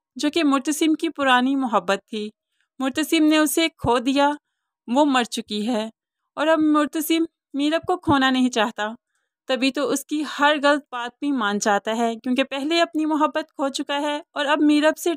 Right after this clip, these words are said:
टूटकर मोहब्बत करता है। जैसे पहले मोहब्बत खोई, ऐसे अपनी मोहब्बत नहीं खोना चाहता,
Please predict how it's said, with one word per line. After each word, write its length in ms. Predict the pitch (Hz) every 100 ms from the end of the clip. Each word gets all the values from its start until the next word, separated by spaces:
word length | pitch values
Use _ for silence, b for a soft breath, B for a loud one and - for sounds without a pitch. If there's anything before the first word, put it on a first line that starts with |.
| -
टूटकर 360 | 302 311 - 302
मोहब्बत 440 | 277 240 202 220 -
करता 280 | 196 202 202
है। 200 | 214 220 _ _ _ _ -
जैसे 280 | 254 262 285
पहले 320 | 269 254 311
मोहब्बत 460 | 311 302 269 294 -
खोई, 260 | 320 311 311 _ _ _
ऐसे 260 | 311 349 392 359 294
अपनी 280 | 294 311
मोहब्बत 440 | 302 294 262 311 - 269
नहीं 220 | 269 349
खोना 300 | 269 233 220
चाहता, 440 | 226 208 220 220